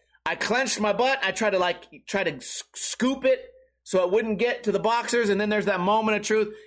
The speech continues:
You sit down, you look down, you go, "Oh, God damn it." Right where I left it.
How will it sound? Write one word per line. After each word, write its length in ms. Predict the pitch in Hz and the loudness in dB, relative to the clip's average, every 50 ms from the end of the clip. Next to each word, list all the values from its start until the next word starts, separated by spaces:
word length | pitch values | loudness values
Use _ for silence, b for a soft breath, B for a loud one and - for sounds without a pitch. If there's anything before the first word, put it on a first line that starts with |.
| B - | B -12
You 60 | 156 | -10
sit 220 | 156 - 214 214 | -4 -4 -2 0
down, 220 | 214 220 220 220 208 | 0 0 2 2 2
you 80 | 202 | 2
look 160 | 202 220 214 214 | 2 0 0 0
down, 180 | 214 214 214 | 0 0 0
you 80 | 208 180 | 2 2
go, 100 | 180 165 | 2 4
"Oh, 480 | 160 170 175 175 175 185 180 180 - - 123 | 4 4 4 4 2 2 0 -2 -8 -6 -2
God 260 | 139 143 147 - - | 0 0 0 0 0
damn 220 | 113 110 107 107 | 0 0 0 -2
it." 180 | 107 - - _ _ _ _ _ _ _ _ _ _ _ _ _ | -4 -8 -10 _ _ _ _ _ _ _ _ _ _ _ _ _
Right 280 | 98 107 151 185 196 202 | -6 -4 -2 -2 0 0
where 140 | 214 214 214 | 0 0 2
I 100 | 208 208 | 2 2
left 340 | 208 202 196 185 - - | 2 0 0 -2 -2 -4
it. 180 | 135 101 - | -4 -4 -4